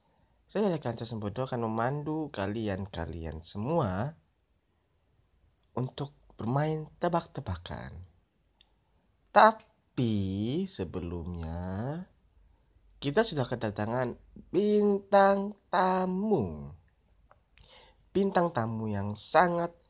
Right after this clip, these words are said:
artis. <laughs> Kok sangat artis? Ya,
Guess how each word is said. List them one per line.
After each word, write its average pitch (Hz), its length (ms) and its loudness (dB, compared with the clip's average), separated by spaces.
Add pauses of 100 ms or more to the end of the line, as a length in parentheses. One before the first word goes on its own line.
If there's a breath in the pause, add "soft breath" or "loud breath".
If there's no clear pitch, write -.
(1200)
artis. 131 640 -2
<laughs> - 160 -10
Kok - 320 -10
sangat 120 400 0
artis? - 480 -6 (480 soft breath)
Ya, - 80 -14